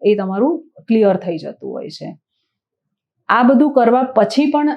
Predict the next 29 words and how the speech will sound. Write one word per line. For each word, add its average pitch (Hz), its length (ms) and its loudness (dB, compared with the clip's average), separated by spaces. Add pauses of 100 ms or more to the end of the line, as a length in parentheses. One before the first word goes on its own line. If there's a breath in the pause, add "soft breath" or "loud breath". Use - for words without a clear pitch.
(180)
હેરફોલ 240 320 -2
તમારો 247 380 0
સ્ટોપ 208 440 -2
નથી 196 280 -4
થતો, 170 520 -8 (200)
અથવા - 380 0
તો 294 440 -2 (380)
ક્યાંક 254 280 -2
ને 285 120 2
ક્યાંક 269 320 -4
તમે 262 200 0
એ 262 180 0
સ્ટેજ 254 320 0
ઉપર 240 200 -4
આવી 233 240 -4
ગયા 233 180 -8
છો 254 140 -8
કે 262 140 -2
જ્યાં 240 180 -2
literally 233 460 -4
તમારા 220 340 -2
વાળમાં 202 360 -4
ટાલ 202 300 -2
જ 190 140 -12
પડી 165 200 -6
ગઈ 156 160 -8
છે, 196 180 -8
બાલ્ડ 202 340 0
પેચ 190 240 -4